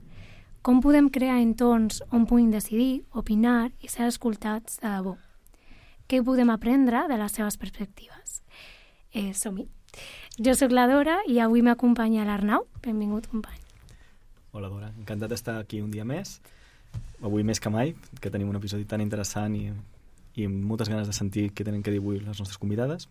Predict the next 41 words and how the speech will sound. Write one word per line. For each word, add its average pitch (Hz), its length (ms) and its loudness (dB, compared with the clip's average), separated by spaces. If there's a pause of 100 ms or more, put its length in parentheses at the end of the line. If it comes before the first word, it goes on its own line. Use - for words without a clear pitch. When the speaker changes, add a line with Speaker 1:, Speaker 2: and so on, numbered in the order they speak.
(580)
Speaker 2:
Jo, 120 100 0
com 139 80 2
sempre, 135 320 0
volia 107 220 0
començar 113 440 -2 (200)
compartint-vos 110 720 -4
que 101 100 -8
el 95 80 -8
projecte 95 320 -4
IWI 123 280 -2 (440)
és 101 140 -6 (260)
un 107 80 -2
servei 113 400 0
que - 80 -8
acompanya 104 380 -4 (100)
a 101 80 -12
persones 98 400 -8
cuidadores, 104 720 -6
infants 98 320 -4
i 101 60 -4
joves, 117 320 0 (580)
en 110 80 -4
tots 143 160 -4
aquells 135 240 0
reptes 139 240 -2
i 127 80 0
dificultats 104 560 -4
que - 160 -8
puguin 104 240 -4
sorgir 107 240 -4
en 127 80 -2
la 117 80 -2
criança, 110 460 -6 (500)
fent-ho 117 220 0
a - 20 -8
través 127 200 4
de 151 40 0
la 139 60 2
dramaturgia 107 320 0
del 113 100 -2
Family 95 240 -2